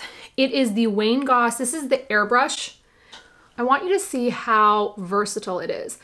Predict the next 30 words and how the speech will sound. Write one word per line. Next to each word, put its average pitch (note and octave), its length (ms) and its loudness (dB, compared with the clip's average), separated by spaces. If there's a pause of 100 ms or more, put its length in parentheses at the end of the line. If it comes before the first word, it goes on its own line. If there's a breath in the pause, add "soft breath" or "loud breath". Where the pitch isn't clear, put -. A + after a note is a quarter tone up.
(300 loud breath)
So C#4 280 0
on C4+ 220 4
the G4+ 100 4
side, A#3+ 380 0
it A#3+ 120 -2
comes C4 420 0
to B3 280 -2
a A3 60 -4
point, A3+ 720 -6 (320 loud breath)
but B3 80 2
it C#4+ 80 4
has C4 260 0
all B3+ 140 2
this B3+ 160 0
nice A3 720 0
depth G#3 600 -2
and G#3+ 220 0
density G#3 420 -2
right G3 240 0
there G3 160 -2
in F#3+ 120 -2
the F#3 40 -2
middle. F#3 380 -6 (240)
Wayne C#4 480 2
Goss B3 360 2
brushes A#3+ 680 -2
are A3 240 4
handmade B3 800 0
in G#3+ 240 -2
Japan. G3+ 580 -4